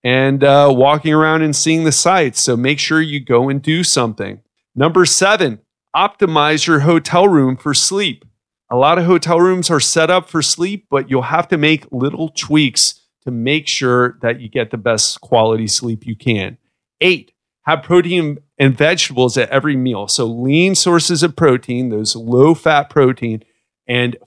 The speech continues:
fibrous vegetables. So we're, we're talking kale, spinach, cauliflower, asparagus, tomatoes, even though they're a fruit, not a vegetable, they're, they're whatever.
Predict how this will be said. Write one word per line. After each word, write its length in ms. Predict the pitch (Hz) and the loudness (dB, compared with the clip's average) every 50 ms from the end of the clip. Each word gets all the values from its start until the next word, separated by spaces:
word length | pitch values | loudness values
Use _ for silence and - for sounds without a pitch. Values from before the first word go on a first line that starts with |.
| _ _ - | _ _ -2
fibrous 520 | 127 123 135 160 156 160 165 156 - - | 0 2 2 2 2 2 0 0 -2 -4
vegetables. 840 | - - - 135 135 156 143 - - 123 113 107 104 101 95 - - | -6 -2 0 0 2 2 0 -2 -6 -8 -8 -10 -10 -10 -8 -8 -8
So 140 | - 110 107 | -6 -6 -6
we're, 280 | 107 117 120 120 123 - _ | -4 -6 -6 -6 -8 -10 _
we're 160 | - 123 120 | -8 -8 -8
talking 600 | 117 - 139 123 123 123 - - 123 117 117 113 - _ _ _ _ _ | -4 0 2 2 2 2 0 -2 -4 -4 -4 -6 -10 _ _ _ _ _
kale, 520 | _ - 160 165 160 165 160 143 127 - - | _ 0 2 4 4 6 6 4 4 4 2
spinach, 920 | - - - - - 156 156 160 165 156 131 117 107 101 - - - _ _ _ _ _ _ _ _ _ _ _ _ | 0 -4 -4 -2 0 0 0 2 2 0 -2 -2 -4 -6 -8 -8 -10 _ _ _ _ _ _ _ _ _ _ _ _
cauliflower, 720 | - - 147 156 165 156 147 - - 143 127 120 117 110 107 | -4 0 2 2 2 2 0 0 0 0 2 2 2 2 0
asparagus, 1000 | 107 - - - - 151 156 170 160 156 135 127 107 98 107 - - - - _ _ _ | 0 -2 -2 0 2 2 4 4 2 0 -2 -4 -8 -6 -4 -4 -4 -6 -8 _ _ _
tomatoes, 680 | - 143 131 135 151 175 170 156 139 123 117 107 101 - | -2 0 2 2 4 4 4 4 2 2 0 0 -2 -2
even 220 | 135 123 123 131 123 | -2 -2 0 2 4
though 160 | 131 131 131 | 4 4 4
they're 200 | 127 143 143 135 | 4 4 4 4
a 60 | 131 | 2
fruit, 420 | - - - 165 165 160 135 - _ 113 - _ | 0 0 0 2 2 2 0 -2 _ -20 -20 _
not 200 | - 120 113 120 | -10 -8 -6 -4
a 40 | 131 | -4
vegetable, 600 | 123 135 160 165 160 139 - - 127 110 107 104 101 | -2 0 0 0 0 0 -2 -4 -4 -2 -2 -2 -2
they're, 300 | 104 104 107 104 76 - _ 101 | -2 -4 -4 -6 -8 -12 _ _
they're 240 | 104 107 107 101 98 _ _ 123 | -12 -10 -10 -10 -12 _ _ -4
whatever. 540 | 117 139 143 151 151 147 120 107 98 92 95 | 0 2 4 4 4 4 2 0 -4 -6 -12